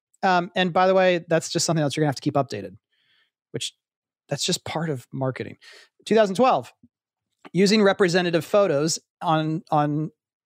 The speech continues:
throughout the site instead of just renderings. Well, we'll get sued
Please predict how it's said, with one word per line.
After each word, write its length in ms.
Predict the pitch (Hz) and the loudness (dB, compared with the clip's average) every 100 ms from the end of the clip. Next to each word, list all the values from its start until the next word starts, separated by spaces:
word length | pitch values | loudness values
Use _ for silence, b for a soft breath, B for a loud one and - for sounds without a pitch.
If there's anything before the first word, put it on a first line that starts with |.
| _ _ _ _ | _ _ _ _
throughout 300 | - 180 196 | 0 2 2
the 80 | 170 | -2
site 300 | - 107 90 | -6 -8 -10
instead 300 | - - 175 | -8 0 2
of 100 | 147 | 0
just 320 | 117 175 170 - | 0 -2 -2 -2
renderings. 680 | 147 165 107 98 110 - - _ _ _ _ | -2 -2 -6 -10 -8 -8 -10 _ _ _ _
Well, 100 | 135 | 0
we'll 100 | 156 | 2
get 180 | 190 208 | 2 0
sued 520 | - - 196 123 110 | 0 2 2 0 -6